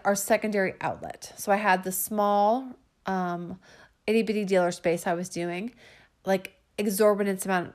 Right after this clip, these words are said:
of paint sales out of, like, it was insane, right? But I was not ready to commit to a, to a lease. You know, lease, a lease is a big commitment. It was many years. It was a lot of money. I didn't know if I had the customers to support it. And my big thing is, like,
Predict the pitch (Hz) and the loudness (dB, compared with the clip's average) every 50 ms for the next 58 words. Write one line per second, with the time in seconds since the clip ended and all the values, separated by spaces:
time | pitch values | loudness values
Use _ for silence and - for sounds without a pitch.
0 | _ - 180 165 - - _ _ - - 190 - - - - - 107 147 - 107 | _ -6 -6 -6 -6 -18 _ _ -8 -6 -6 -6 -6 -6 -4 -4 -4 -2 -4 -4
1 | 82 113 - 156 165 160 185 180 180 180 170 170 - 151 - - - 147 156 170 | -4 -2 -2 -2 -2 -2 -4 -4 -4 -6 -8 -6 -6 -6 -6 -6 -8 -10 -6 -4
2 | 170 165 170 - - _ _ _ - _ 220 175 - 208 233 226 233 240 240 233 | -4 -4 -4 -6 -12 _ _ _ 0 _ 4 4 6 6 6 8 6 4 4 2
3 | - - - - - - - _ - 214 240 262 269 - 220 247 254 262 254 285 | -6 -10 -14 -20 -20 -20 -14 _ -2 2 2 2 2 0 0 0 0 2 2 2
4 | 285 285 285 - - 254 - - 247 208 202 208 208 - - 202 196 190 190 - | 0 -2 -2 -4 -10 -10 -6 -6 -4 -2 -2 -4 -4 -4 0 2 2 2 2 -2
5 | - _ - - - 208 185 170 202 247 254 - - - - - - - 190 185 | -12 _ -14 -2 0 0 0 0 -2 -4 -4 -6 -8 -10 -10 -10 -6 -4 -2 0
6 | 180 165 - - 131 180 226 240 254 - - - - _ _ _ 202 190 196 247 | 0 -2 -4 -6 -6 -4 -4 -4 -4 -6 -10 -12 -16 _ _ _ -8 -4 -2 -2
7 | 277 285 - 285 254 285 269 214 190 - - 196 185 185 - 247 226 285 330 - | -4 -2 -4 -4 0 0 0 0 0 -2 0 0 0 0 -2 -6 -6 -6 -6 -6
8 | - 208 127 135 151 170 170 185 185 180 185 196 208 240 247 233 220 220 208 202 | -6 -6 -6 -2 -4 -4 -2 -2 -4 -2 -2 0 0 0 -2 0 2 2 4 6
9 | 196 196 196 190 180 165 170 156 120 127 147 156 165 170 175 160 160 160 160 160 | 6 4 4 2 -2 -4 -4 -4 0 2 2 0 0 0 -2 -2 -2 -2 -4 -6
10 | 156 165 - - - - - - - - 190 190 226 202 220 214 208 208 202 202 | -6 -8 -10 -16 -20 -20 -20 -10 -4 -2 0 0 0 2 2 2 4 4 2 0
11 | 190 202 185 185 196 - - 196 185 - - 190 180 - - 190 - - 185 - | 2 -2 -2 -4 -4 -6 -6 -8 -8 -6 -6 -6 -6 -6 -8 -8 -8 -8 -8 -4
12 | - 160 156 156 120 82 - - 185 190 190 190 196 240 240 277 269 - - 208 | -2 0 0 0 0 -2 -2 -2 0 2 4 4 4 4 2 0 -4 -2 -4 -4
13 | 185 185 170 170 165 - 175 156 156 - | -2 0 -2 0 2 2 2 2 2 -4